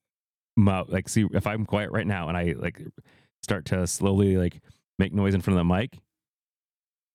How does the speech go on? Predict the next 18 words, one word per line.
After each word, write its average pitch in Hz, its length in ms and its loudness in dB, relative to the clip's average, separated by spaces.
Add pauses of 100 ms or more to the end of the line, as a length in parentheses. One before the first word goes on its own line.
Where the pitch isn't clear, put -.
(2250)
you 131 140 4
don't 139 200 -2
hear 107 240 2
that. 80 220 -4
I 117 140 -6
can 139 160 -4
hear 123 260 4
it, 82 240 -2
but 92 360 -2 (100)
it 92 100 -2
doesn't 98 220 0
come 104 140 2
across 92 380 -4
on 85 60 -4
the 78 80 -4
mic. 80 420 -4 (640)
It 92 180 -2
is 90 400 -2